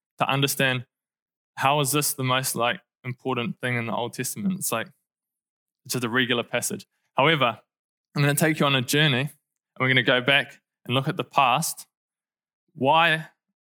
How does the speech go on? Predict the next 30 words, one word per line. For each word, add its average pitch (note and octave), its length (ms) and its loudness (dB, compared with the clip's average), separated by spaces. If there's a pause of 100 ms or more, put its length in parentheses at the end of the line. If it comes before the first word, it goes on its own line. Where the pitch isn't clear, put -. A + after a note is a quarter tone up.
the C3 220 -6
past D3+ 560 2
influences C3 640 0
these C#3 300 2
verses, A#2 480 -4 (640)
and B2+ 100 -2
then C#3 100 2
we're C#3+ 60 2
gonna C3+ 160 2
slingshot E3 760 2 (440)
into C#3 200 -4
the B2 100 -4
future D3+ 600 0 (580)
and B2 160 -2
see C#3+ 140 4
how C3+ 120 0
the B2+ 100 -2
future E3 420 2
influences B2 640 0
these A#2 240 -2
verses, A#2 520 -6 (340)
and B2+ 160 -2
then D3+ 300 2
we'll C#3 100 -4
come C3+ 320 -2
to C3 120 -4
an B2 80 -2
understanding. A#2 680 -4
And A#2+ 120 -2
hopefully, C#3+ 640 0